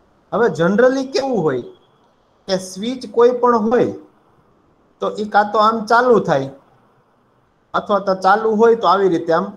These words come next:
ઓપન થાય. મતલબ કે બે પોઇન્ટને કનેક્ટ ડિસ્કનેક્ટ કરતી હોય અને એમાં બે જ ટર્મિનલ હોય અને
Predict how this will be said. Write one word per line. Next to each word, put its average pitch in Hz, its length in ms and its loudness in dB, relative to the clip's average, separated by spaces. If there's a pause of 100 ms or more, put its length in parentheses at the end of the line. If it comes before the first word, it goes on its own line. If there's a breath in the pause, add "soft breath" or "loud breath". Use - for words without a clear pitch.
(220)
ઓપન 160 360 -2
થાય. 104 160 -10 (1040)
મતલબ 214 260 -2
કે 240 160 -2 (720)
બે 175 200 0 (200)
પોઇન્ટને 226 400 -2
કનેક્ટ 233 400 -2
ડિસ્કનેક્ટ 185 640 -4
કરતી 120 340 -6
હોય 90 160 -14 (1160)
અને 233 140 0
એમાં 226 380 2
બે 254 200 6
જ 220 140 -2 (920)
ટર્મિનલ 202 460 0
હોય 120 240 -2 (920)
અને 180 240 0